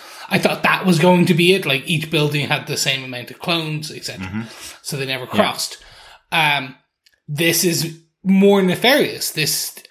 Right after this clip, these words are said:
Speaker 1: and leans heavily into the theory that the T V A is our bad guys,
Speaker 2: Yeah.
Speaker 1: or w-, were, are kind of s-, have been subverted. Maybe the, the, the rep-,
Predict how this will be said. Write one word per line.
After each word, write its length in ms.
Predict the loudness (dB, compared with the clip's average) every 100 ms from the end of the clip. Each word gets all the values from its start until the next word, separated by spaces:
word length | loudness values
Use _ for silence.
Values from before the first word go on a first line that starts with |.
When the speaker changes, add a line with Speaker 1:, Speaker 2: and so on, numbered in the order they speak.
| -18 -14
Speaker 1:
and 360 | -4 -4 -4 -4
leans 680 | -4 -4 -6 -6 -6 -8 -8 _ _ _ _ _ _ _ _ _ _ _ _ _ _
heavily 680 | _ -8 -2 0 0 -2 -4
into 600 | -4 -4 -4 -4 -8 -12 _ _ _ _
the 80 | -12
theory 640 | -2 0 0 -2 -4 -8 -12
that 380 | -4 -2 -2 -4
the 100 | -10
T 220 | -6 -4 -2
V 180 | 0
A 540 | 2 2 0 -2 -2 -2
is 480 | -2 -4 -6 -6 _ _ _ _ _ _ _ _ _ _
our 300 | -4 -2 -2 -2
bad 300 | 0 0 0
guys, 440 | -6 -10 -12 -12 -16 _
Speaker 2:
Yeah. 160 | -2 0
Speaker 1:
or 40 |
w-, 260 | 0 -6 -10
were, 280 | 0 0 0 -8 -20 -8
are 460 | 0 2 2 -4 -10
kind 280 | -4 -2 -2
of 60 | -6 _ _ _ _ _
s-, 180 | -4 -4
have 320 | 0 0 2
been 200 | 2 0
subverted. 760 | 0 -2 -2 -4 -6 -8 -14 -6
Maybe 320 | 0 2 0
the, 180 | -2 -4
the, 220 | -4 -4 -4
the 100 | 0
rep-, 340 | -2 -2 -10